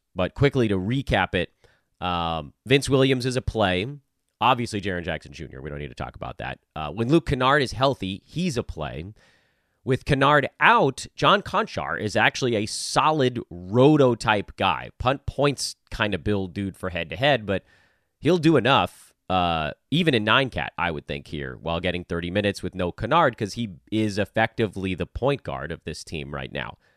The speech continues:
And that's good. That means assists. We know he can rebound from the guard position. We know he can get steals and blocks from the guard position. And he's probably gonna do it on a decent percentage. Remember, there was a run last year when the Grizzlies had a few guys out in the backcourt.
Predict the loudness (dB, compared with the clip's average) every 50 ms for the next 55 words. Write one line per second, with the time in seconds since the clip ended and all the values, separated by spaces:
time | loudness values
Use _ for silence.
0 | _ _ _ _ _ -6 -2 0 0 0 0 0 4 4 4 4 2 -2 -10 -8
1 | -10 -10 -10 -10 -4 2 4 4 4 2 -2 -10 -12 -12 -8 -6 -4 -4 -4 -4
2 | -4 -4 -2 -2 0 2 4 4 4 2 0 -2 -6 -6 -4 -2 0 2 0 0
3 | 0 -4 -4 -4 -4 -6 -6 -8 -8 -8 -6 -6 -6 -8 -8 -8 -8 -8 -8 -8
4 | -8 -6 -6 -6 -6 -6 -8 -10 -10 -6 -2 0 0 0 0 -2 -6 -6 -4 -2
5 | 0 0 0 -2 -4 -6 -6 -6 -6 -6 -6 -8 -10 -10 -12 _ _ _ _ _
6 | _ _ _ _ _ _ _ -10 -8 -8 -4 0 2 2 2 2 0 0 0 0
7 | 0 0 0 0 -2 -2 -4 -6 -6 -8 -10 -12 -12 -10 -2 2 4 4 4 4
8 | 0 -2 -6 -14 _ _ _ _ _ _ -2 0 2 4 4 4 4 4 4 4
9 | 6 6 6 6 6 6 4 4 4 2 0 -2 0 0 0 0 0 -2 -2 0
10 | -2 -2 0 0 0 2 2 0 0 -2 -2 -4 0 2 4 4 4 4 2 2
11 | 2 2 0 -2 -6 -10 -6 -2 2 2 2 2 2 -2 -4 -4 -4